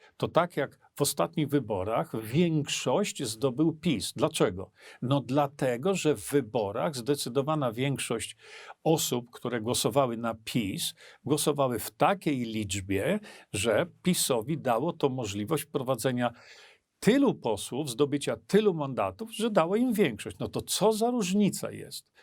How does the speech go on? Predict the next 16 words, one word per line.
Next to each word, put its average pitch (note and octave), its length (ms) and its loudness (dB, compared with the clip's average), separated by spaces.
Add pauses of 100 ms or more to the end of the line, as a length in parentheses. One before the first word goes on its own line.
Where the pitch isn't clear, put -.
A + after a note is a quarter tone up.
(120)
Nie C#3+ 180 4
ma D3 140 2
żadnej D#3+ 580 2
różnicy. G#2 640 -8 (600)
Y, A2+ 360 2 (420)
trik B3 380 0
jest D#3 280 0
w G#2+ 40 -10
liczbie. A2 560 -4 (260)
I B2 200 -2
tutaj G3 400 0
właśnie C3+ 460 -2 (260)
ta A2+ 320 4
edukacja, A#2+ 840 0
to - 200 -6
tłumaczenie, C#3 920 0